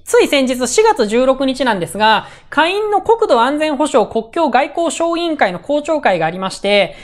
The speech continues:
え、そこで一つ明らかにされたのが、バイデン政権が発足した後、えー、六十一万七千人の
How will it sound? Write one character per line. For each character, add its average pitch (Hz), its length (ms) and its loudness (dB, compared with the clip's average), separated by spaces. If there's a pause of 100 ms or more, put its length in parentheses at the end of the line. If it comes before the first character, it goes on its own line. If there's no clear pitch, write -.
(140)
え、 233 40 -2
そ 285 160 0
こ 381 140 2
で 381 300 2
一 359 180 -4
つ - 100 -2
明 220 100 4 (100)
ら 285 120 0
か 240 100 -4
に 196 100 -4
さ 196 140 -4
れ 196 60 -8
た 208 140 -2
の 185 100 -6
が、 185 380 2
バ 285 140 2
イ 403 60 -4
デ 403 100 -4
ン - 20 -6
政 440 240 0
権 294 140 0
が 190 80 -4
発 196 180 -8
足 254 240 -2
し 240 80 -8
た 240 140 2
後、 208 500 2 (400)
え 170 160 2
ー、 160 80 0
六 277 320 4
十 427 400 2
一 302 280 -2
万 269 300 2
七 240 280 -2
千 285 340 -4
人 262 240 -2
の 277 300 2